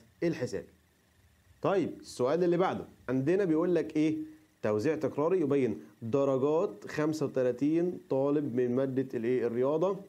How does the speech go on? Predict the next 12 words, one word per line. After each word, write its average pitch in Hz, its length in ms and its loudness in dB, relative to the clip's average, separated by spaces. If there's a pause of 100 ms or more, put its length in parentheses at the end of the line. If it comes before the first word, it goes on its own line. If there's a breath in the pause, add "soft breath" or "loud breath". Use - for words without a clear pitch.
(440 soft breath)
عاوزين 135 420 2
نرسم 143 340 0
المدرج 127 640 0
التكراري، 139 920 -2 (440)
المدرج 135 800 0 (460)
التكراري، 120 760 0 (500)
ومن 139 220 2
الرسم 139 460 0 (120)
اوجد 135 240 2
الدرجة 127 340 0
المنوالية. 117 800 2 (800 soft breath)
تمام، 104 280 0